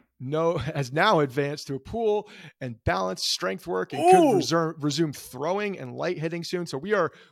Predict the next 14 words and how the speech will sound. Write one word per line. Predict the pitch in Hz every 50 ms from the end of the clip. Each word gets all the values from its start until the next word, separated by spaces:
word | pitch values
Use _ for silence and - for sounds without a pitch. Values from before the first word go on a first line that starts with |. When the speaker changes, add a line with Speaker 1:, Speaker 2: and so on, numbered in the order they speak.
| _ _
Speaker 1:
we | 196 233
are | 240 214
working | 175 160 185 202 - - 208
Speaker 2:
Did | 196 185
Speaker 1:
with | 180 135
Speaker 2:
you | 156
Speaker 1:
some | 170
Speaker 2:
say | 165 156 131
pool? | 117 120 170 165
Speaker 1:
wet, | 165 202 277 349 - _ _ _ _ _ _
yeah, | - 180 180
some | - - 151 131 127
wet | 123 156 180 208 131
action, | 165 156 156 - - - 160 170 202